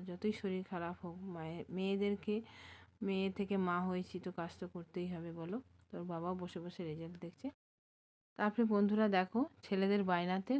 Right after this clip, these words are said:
তো ওর বাবাকে বললো যে চিকেন খাবো, তো সেই জন্য ওর বাবা চিকেন নিয়ে আসলো। তো ভাত হয়ে গেছে, তো এবার আমি বসিয়ে দিয়েছি, এই যে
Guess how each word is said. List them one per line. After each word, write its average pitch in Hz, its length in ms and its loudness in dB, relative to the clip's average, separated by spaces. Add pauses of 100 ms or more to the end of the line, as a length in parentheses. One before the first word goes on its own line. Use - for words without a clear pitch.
তো - 80 -2 (180)
ওর 170 100 0
বাবাকে 175 400 0
বললো 175 320 0
যে 202 120 2
চিকেন 175 440 -2
খাবো, 180 300 0 (160)
তো - 100 -6
সেই 180 240 0
জন্য 175 160 0
ওর 175 160 -2
বাবা 160 160 2
চিকেন 165 400 -4
নিয়ে 170 200 -2
আসলো। 226 200 -2 (680)
তো 185 100 4 (760)
ভাত 202 180 4 (100)
হয়ে 196 240 6
গেছে, 175 260 0 (640)
তো - 120 -6
এবার 175 220 2
আমি 185 120 2 (100)
বসিয়ে 180 380 0
দিয়েছি, 185 300 0
এই 180 100 2
যে 185 60 -4